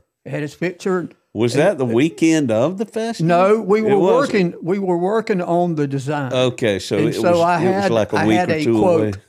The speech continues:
Speaker 2: Yeah.
Speaker 1: prototype.
Speaker 2: Oh.
Speaker 1: And I had it with me.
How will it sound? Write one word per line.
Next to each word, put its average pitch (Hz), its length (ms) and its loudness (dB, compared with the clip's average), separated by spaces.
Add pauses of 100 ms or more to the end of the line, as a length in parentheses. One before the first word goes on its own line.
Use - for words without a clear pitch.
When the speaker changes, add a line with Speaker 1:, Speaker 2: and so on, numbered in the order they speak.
(160)
Speaker 2:
Yeah. 92 80 -4
Speaker 1:
prototype. 175 880 -2 (160)
Speaker 2:
Oh. 143 720 -4 (240)
Speaker 1:
And 160 140 -4
I 156 60 -4
had 208 340 -2
it 180 120 -8
with 185 300 -4
me. 123 240 -8